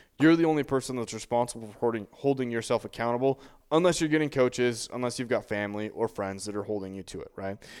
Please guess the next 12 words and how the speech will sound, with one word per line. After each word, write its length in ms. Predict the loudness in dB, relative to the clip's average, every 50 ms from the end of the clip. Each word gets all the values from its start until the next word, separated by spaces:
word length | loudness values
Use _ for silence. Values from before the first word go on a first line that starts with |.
| -20 -6 _
You 140 | 0 2 4
can 100 | 2 4
start 220 | 4 4 4 4
to 80 | 2 2
learn 180 | 2 2 2
to 60 | 2
play 200 | 0 0 2 0
an 80 | 2 2
instrument, 540 | 0 0 -2 -2 -4 -6 -6 -6 -8 -10 _ _ _ -2
right? 280 | 0 2 2 2 0 -2 -10 -20 _ _
Well, 360 | 6 8 8 8 8 6 2 -2
again, 400 | -2 0 2 2 2 0 -2